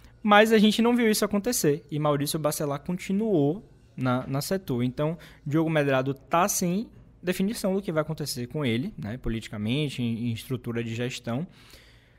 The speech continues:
Talvez aí a gente tenha escutado aí, ainda incipiente, que ele pode ocupar uma fundação, né, que não seria ali um,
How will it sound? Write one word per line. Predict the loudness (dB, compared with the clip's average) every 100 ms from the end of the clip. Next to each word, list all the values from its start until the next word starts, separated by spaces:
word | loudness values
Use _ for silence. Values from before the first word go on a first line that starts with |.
| _ _
Talvez | 2 4 4 4 4
aí | 2 2
a | 2
gente | 0 -2 -6
tenha | -6 -6
escutado | -6 -6 -4 -2 -2
aí, | -4 -4 -4 -4 -2
ainda | -2 -2 0
incipiente, | 0 -2 -4 -4 -4 -2 -2 -2 -4 -8
que | -4
ele | -4
pode | 0 0 0 -4 -8 -20 _ _
ocupar | -6 -4 0 0
uma | 0
fundação, | -2 -2 -2 -2 -4 -4 -8 -18 -12
né, | -10 -10 -16 -20 -20 -20
que | -8
não | -4 -2
seria | -2 -2 0
ali | 0 0
um, | 0 -2 -4